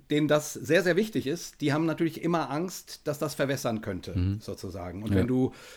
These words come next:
Speaker 1: davon sprichst, äh, d-, ja, also du hast eine sehr positive, ähm, einen,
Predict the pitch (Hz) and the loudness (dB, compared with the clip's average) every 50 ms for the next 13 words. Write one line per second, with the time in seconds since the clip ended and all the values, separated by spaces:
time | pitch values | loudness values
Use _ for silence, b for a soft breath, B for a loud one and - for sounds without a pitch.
0 | B B 131 127 - 139 131 127 - - 139 156 170 170 - - - - - - | B B -4 -4 -2 -2 -2 -2 -2 -2 0 0 0 0 -2 -8 -10 -12 -14 -14
1 | - - 143 139 139 135 139 139 135 135 135 135 135 120 B B B B B B | -8 -4 -2 0 2 2 2 2 2 2 2 2 0 -2 B B B B B B
2 | B B - 110 - - - 92 92 90 - 87 - 101 95 87 92 101 104 104 | B B -8 -8 -8 -8 -8 -8 -10 -10 -12 -10 -4 -2 0 0 2 2 2 0
3 | 104 101 104 98 101 101 104 101 101 98 - - 135 135 143 143 143 151 147 143 | 0 -2 -2 -4 -4 -6 -6 -6 -6 -6 -6 -2 0 2 2 2 0 -4 -8 -8
4 | - 156 156 180 196 220 220 233 208 190 185 180 180 170 165 - - - 143 151 | -4 -2 2 2 2 2 2 2 4 6 6 6 6 4 2 0 -2 -4 -2 0
5 | 170 175 180 180 180 175 170 170 165 156 - - - 208 - 220 220 214 214 - | 2 2 4 4 4 4 4 2 2 -2 -2 -2 0 0 0 0 0 -2 0 0
6 | 156 127 113 120 117 113 107 104 101 98 - b b b b b b b b b | 0 0 2 2 0 0 0 -2 -4 -6 -12 b b b b b b b b b
7 | b b b b _ - 120 113 110 110 107 110 107 110 - - - 170 156 | b b b b _ -6 -2 0 0 2 2 2 2 0 0 -2 0 0 0